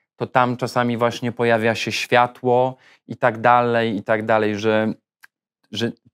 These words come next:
jest trochę jak w przyrodzie, że nic nie trwa wiecznie, że, że my się zmieniamy nawet, kiedy wydaje nam się, że nie zmieniamy.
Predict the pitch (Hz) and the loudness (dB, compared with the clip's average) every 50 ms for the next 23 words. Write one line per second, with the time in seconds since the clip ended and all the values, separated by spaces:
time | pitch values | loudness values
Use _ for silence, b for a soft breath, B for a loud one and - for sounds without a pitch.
0 | _ _ - 123 113 - - 139 117 131 123 120 104 - - _ - - - - | _ _ -6 -6 -6 -4 -4 -2 0 0 0 0 -2 -4 -10 _ -6 -2 0 2
1 | 127 123 117 101 104 101 95 107 110 123 120 123 - 127 120 113 - - 123 113 | 2 2 2 2 -2 -4 -2 -2 -2 -2 -4 -4 -6 -8 -8 -8 -4 -4 -2 0
2 | 117 120 113 - - - - 101 87 87 85 90 - 104 101 101 98 98 101 - | 0 0 0 -2 -4 -6 -8 -8 -8 -8 -8 -6 -4 -2 0 0 0 0 -2 -6
3 | _ b b b b b b b b b _ _ _ _ - 101 110 110 120 131 | _ b b b b b b b b b _ _ _ _ -6 -4 0 0 0 0
4 | - - 127 113 131 127 123 120 123 127 127 123 123 120 120 123 123 - - 123 | 0 -2 -2 -2 -2 -2 -2 -2 -2 -2 -2 -2 -2 -2 -4 -6 -6 -8 -10 -8
5 | 123 117 120 120 120 120 120 117 120 117 113 110 - 117 107 110 113 113 113 107 | -6 -6 -4 -2 -2 -2 0 0 -2 -2 -4 -6 -8 -8 -8 -6 -4 -4 -4 -4
6 | 101 101 98 92 90 90 92 95 98 | -4 -4 -4 -4 -4 -4 -4 -4 -4